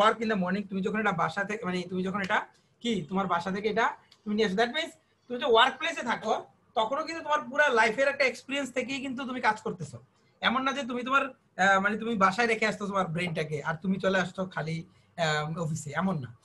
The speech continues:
বাসার বিভিন্ন activities গুলো কিন্তু তুমি অফিসে নিয়ে আসতেছো। So it's all about intuition, সেটা বলছে আর কি, যে কেন এটা তাহলে right হবে না। Another important escalation of a commitment,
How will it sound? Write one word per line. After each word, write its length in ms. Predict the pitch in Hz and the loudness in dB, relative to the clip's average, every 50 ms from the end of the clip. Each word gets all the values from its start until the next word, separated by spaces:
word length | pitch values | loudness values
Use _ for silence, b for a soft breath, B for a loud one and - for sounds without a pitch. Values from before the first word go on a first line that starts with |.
| b b b b - | b b b b 0
বাসার 440 | 175 180 180 233 240 247 254 254 220 | 0 2 6 6 6 6 4 0 -4
বিভিন্ন 280 | 196 220 233 254 254 | -6 -6 -4 -2 -2
activities 380 | 247 240 - 254 262 262 247 226 | -2 -2 -2 -8 -8 -8 -8 -6
গুলো 180 | 233 247 262 | -4 -4 -4
কিন্তু 200 | 247 254 269 269 | -4 -4 -6 -6
তুমি 120 | 240 262 254 | -4 -4 -2
অফিসে 280 | 214 185 196 190 214 | -2 -2 -2 -2 -2
নিয়ে 140 | 190 190 196 | -2 0 0
আসতেছো। 320 | 175 156 - - 123 117 117 - - | 0 -2 -4 -8 -12 -12 -12 -8 -8
So 100 | 208 233 233 b b b b b - | -8 -8 -8 b b b b b -14
it's 160 | 165 - 220 | -8 0 4
all 140 | 226 240 240 | 6 6 6
about 240 | 233 226 226 220 208 | 6 4 0 0 -4
intuition, 420 | 185 190 196 180 - - 131 113 | -2 0 -2 -2 -2 -6 -10 -10
সেটা 240 | - - 196 190 185 | -6 -6 -2 0 2
বলছে 240 | 175 156 143 - 160 | 2 0 0 -2 -6
আর 40 | 131 | -8
কি, 160 | 120 - - - _ _ | -8 -12 -16 -20 _ _
যে 100 | 196 185 | -8 -4
কেন 180 | 202 196 190 | -2 0 2
এটা 220 | 190 190 185 196 185 | 2 0 0 0 0
তাহলে 260 | 185 180 175 165 170 | 0 -2 -2 -4 -2
right 240 | 160 151 139 127 131 | -2 -4 -4 -6 -8
হবে 140 | 123 120 120 | -10 -10 -12
না। 200 | - - _ _ _ _ _ _ _ _ _ _ _ _ _ _ _ _ _ _ _ _ _ _ _ _ _ _ _ _ _ _ _ _ _ _ _ _ _ _ _ _ _ _ _ _ _ _ 202 202 | -16 -18 _ _ _ _ _ _ _ _ _ _ _ _ _ _ _ _ _ _ _ _ _ _ _ _ _ _ _ _ _ _ _ _ _ _ _ _ _ _ _ _ _ _ _ _ _ _ -6 -4
Another 180 | 220 247 262 | -4 -2 -2
important 460 | 262 262 233 277 269 269 277 294 311 - - _ _ _ _ _ - _ _ 202 196 | -4 -4 2 4 4 6 6 2 0 0 -8 _ _ _ _ _ -20 _ _ -4 -4
escalation 460 | - - - 254 269 262 220 277 269 | -4 -4 -6 -6 -6 -4 -4 -2 -2
of 340 | 277 262 - - _ 240 220 | -2 -2 -4 -8 _ -12 -8
a 40 | - | -4
commitment, 460 | 226 220 214 240 233 254 269 285 - | -4 -2 -2 -2 -2 -2 -4 -4 -4